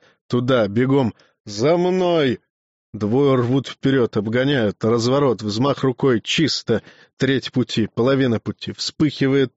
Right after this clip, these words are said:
табло лифта. Звякает сигнал. "Рассыпаться!" Группа рассыпается, прежде чем разъезжаются двери.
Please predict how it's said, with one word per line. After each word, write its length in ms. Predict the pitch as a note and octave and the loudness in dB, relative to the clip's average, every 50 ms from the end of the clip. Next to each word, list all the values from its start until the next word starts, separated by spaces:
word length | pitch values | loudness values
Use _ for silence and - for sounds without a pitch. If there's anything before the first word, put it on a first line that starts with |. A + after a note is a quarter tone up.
| _ | _
табло 320 | - C3 B2+ B2 B2 C3 C3+ | -2 -2 0 2 2 2 4
лифта. 440 | B2+ B2+ C3 A2+ - - A#2+ G2 - _ - - - _ | 4 4 2 0 0 -2 -4 -4 -4 _ -20 -20 -18 _
Звякает 540 | - A2+ A#2 B2+ C3+ A#2+ - - A#2+ A#2 - | -4 -2 0 2 0 0 0 0 0 0 0
сигнал. 640 | - - - - C3+ B2+ C3 B2+ C3 A#2 G2+ F2+ _ _ _ _ _ _ _ - | -2 -4 -2 -2 0 0 0 0 0 0 0 -2 _ _ _ _ _ _ _ -16
"Рассыпаться!" 1300 | A2 G2 G2 A2+ C3+ D#3 D#3 - - - - - G#3+ A3 D#3 - E3+ C#3+ - - - - C3+ C3 A2+ - - _ _ _ _ _ _ _ _ _ _ _ _ _ _ _ _ - | -12 -6 -4 -2 0 0 0 -2 -2 -4 -2 -2 -2 -2 -2 -2 -2 -2 -2 -2 -2 0 0 0 0 -2 -6 _ _ _ _ _ _ _ _ _ _ _ _ _ _ _ _ -10
Группа 520 | G#2+ G#2+ G2+ A2+ B2+ D#3 F3 D#3+ - F#3 | -6 -4 0 0 2 2 0 0 0 0
рассыпается, 840 | F3+ F3+ E3+ - - - D#3 D3 - E3+ E3+ E3+ D#3+ C#3+ - - C#3+ | 2 2 0 0 -2 -4 -4 -2 0 2 2 2 2 0 0 -2 -2
прежде 440 | C3 - D3 D#3+ E3 C#3+ C3 C#3 C3 | -2 0 0 2 2 2 2 0 0
чем 240 | - - C#3+ C3+ C3 | 0 0 0 0 2
разъезжаются 880 | B2+ B2+ A#2 A#2+ B2 B2+ A#2 A#2 A#2+ C3 C#3 C3 B2 A2+ - - - | 0 0 2 2 0 0 0 0 0 2 2 0 0 -2 -2 -4 -4
двери. 580 | B2 A#2+ A#2 A#2 C3 C#3+ C#3 A#2 G#2 G2 F#2+ F#2 | -4 -2 -2 0 0 2 2 2 2 0 -2 -4